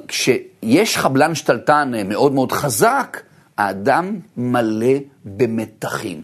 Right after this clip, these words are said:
כשהוא לא במתח, אז הוא רומס את כל הסובבים אותו. אבל אם המציאות לא מסכימה איתו, אם האנשים לא מסכימים איתו, הוא פשוט במתחים תמידיים. אותו דבר לגבי נסיבות החיים. אדם שתדר הכוחי ועוצם ידי, כבר נדע איך לזהות אותו.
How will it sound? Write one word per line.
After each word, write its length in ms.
כשהוא 280
לא 100
במתח, 440
אז 140
הוא 80
רומס 360
את 100
כל 180
הסובבים 460
אותו. 240
אבל 240
אם 160
המציאות 540
לא 100
מסכימה 500
איתו, 200
אם 120
האנשים 320
לא 40
מסכימים 240
איתו, 120
הוא 140
פשוט 260
במתחים 580
תמידיים. 800
אותו 140
דבר 260
לגבי 380
נסיבות 480
החיים. 360
אדם 400
שתדר 600
הכוחי 720
ועוצם 520
ידי, 240
כבר 180
נדע 160
איך 160
לזהות 420
אותו. 220